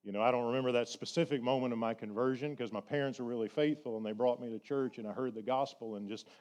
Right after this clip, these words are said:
over time I discovered that I just, I love Jesus and I'm committed," and, you know, so you're kinda telling that story and you're articulate. You can do that privately. It's not very hard to do.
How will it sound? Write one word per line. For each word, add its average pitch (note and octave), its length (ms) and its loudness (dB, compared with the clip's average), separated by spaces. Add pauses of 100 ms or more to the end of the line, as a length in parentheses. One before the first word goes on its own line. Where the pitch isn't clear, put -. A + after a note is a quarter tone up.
(120)
over A#2+ 240 0
time B2+ 380 -2
I G#2+ 60 -2
discovered A2 440 -2
that A2 120 0
I F#2+ 120 0
just, G#2 200 -6
I G#2 60 -4
love A#2+ 440 2
Jesus C#3+ 500 -4
and A2 100 -8
I'm G#2+ 100 -8
committed," C#3 520 0
and, A2 100 -6 (300)
you B2 100 -2
know, A2+ 160 2
so A#2 140 -6
you're A2+ 80 0
kinda B2+ 240 -2
telling C#3 300 0
that A2 160 -6
story E3 360 0
and A2+ 80 -4
you're A2 100 -4
articulate. C#3 440 -2
You F#3 80 2
can C#3+ 160 -2
do A#3 180 10
that D#3+ 220 10
privately. F3 440 8
It's A#2+ 120 0
not E3+ 160 4
very C#3 200 8
hard C#3 280 8
to - 40 0
do. D3 260 8